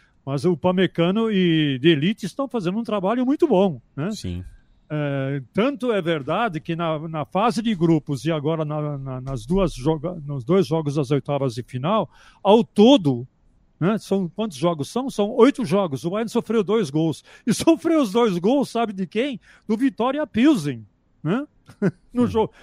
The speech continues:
Speaker 1: salvo engano da minha parte, no jogo de volta. Num dos, num dos jogos, sofreu dois gols. Foi quatro a dois pro Bayern. De resto, ele ganha-, ganhou tudo com, é... é, sem sofrer gol. Da Inter,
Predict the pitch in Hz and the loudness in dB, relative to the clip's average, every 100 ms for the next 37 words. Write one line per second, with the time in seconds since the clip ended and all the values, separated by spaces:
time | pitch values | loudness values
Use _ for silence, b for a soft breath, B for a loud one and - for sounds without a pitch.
0 | b - 185 214 190 202 202 185 190 165 | b -6 -4 -2 -2 -2 -2 -2 -4 -2
1 | 190 226 226 202 208 233 233 165 165 147 | -4 -4 -4 -2 -2 -4 -4 0 0 -2
2 | 120 113 156 262 311 175 165 b b - | -6 -10 -4 -2 0 -2 -8 b b -4
3 | 302 262 143 156 147 - 226 269 240 247 | -2 0 -2 -2 -4 -6 -4 -2 0 2
4 | 240 127 143 135 185 165 226 214 208 196 | 0 0 -4 -2 -4 -2 -6 -4 -2 -2
5 | - 185 131 127 117 b _ 220 151 185 | -2 -4 -4 -6 -8 b _ -2 0 -2
6 | 262 - - 127 113 _ _ _ _ 202 | -4 -6 -8 -8 -10 _ _ _ _ -4
7 | 226 254 247 277 254 302 349 269 240 233 | -2 -2 -2 -2 -4 -10 -16 -8 -4 0
8 | 254 254 - 233 294 311 311 - _ _ | 2 2 0 2 2 2 -2 -6 _ _
9 | 208 262 302 311 311 _ _ _ _ - | 0 0 0 -4 -14 _ _ _ _ -6
10 | 196 196 190 175 165 160 156 147 143 147 | 0 2 2 0 -4 -4 -4 -4 -4 -6
11 | 143 135 127 123 b b b - 170 - | -8 -8 -10 -14 b b b -4 -2 -2
12 | 254 - 285 254 311 196 233 196 110 _ | -4 -2 -2 -2 -2 0 0 0 -4 _
13 | _ - 147 170 226 233 233 226 202 | _ -10 -6 -2 0 0 0 0 -2